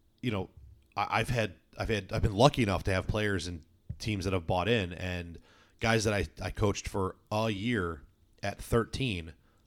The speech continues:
I saw, I see, I saw last Monday night. I played football against the kid, and it was just ironic that I saw the post that day and then saw him that night, and he came up to me and gave me a huge hug. That to me is worth more than any trophy.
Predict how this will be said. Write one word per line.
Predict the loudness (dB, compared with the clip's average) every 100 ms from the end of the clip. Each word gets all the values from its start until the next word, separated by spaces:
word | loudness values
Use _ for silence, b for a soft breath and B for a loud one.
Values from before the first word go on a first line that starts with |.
| b -4
I | -2
saw, | 0 0 0
I | 0
see, | -2 -4 -6 -4
I |
saw | 0 2
last | 2 2 0 0
Monday | 0 0
night. | 0 0
I |
played | 8 8
football | 8 6 4
against | 2 -2
the | -4
kid, | -4 -4 -8 B B B B _
and | -6 -2 -2 -2
it | -2
was | -2 0
just | 2
ironic | 4 4 4 2
that | 0
I | 2
saw | 2
the | 2
post | 2 2 2
that | 0
day | 0
and | -2
then | -2
saw | -2 -2
him | 0 -2
that | -2 -2
night, | -2 -2 -2
and | -4 -6 -8 -10
he | -8 -4
came | -2 0
up | 0
to | 0
me | -2
and |
gave | -2
me | -2
a | -6
huge | -8 -2 0 2 4
hug. | 4 2 0
That | 0 2
to | 2
me | 4 4
is | 6
worth | 6 6
more | 4 2
than | 0
any | -4
trophy. | -4 -6 -10